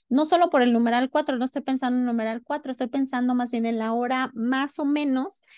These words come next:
en las que, eh, en la que se acerca ya, eh, eh, se empieza a acercar el alba.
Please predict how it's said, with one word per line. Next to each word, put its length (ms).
en 160
las 280
que, 400
eh, 300
en 80
la 100
que 120
se 140
acerca 600
ya, 500
eh, 180
eh, 480
se 80
empieza 340
a 260
acercar 480
el 140
alba. 360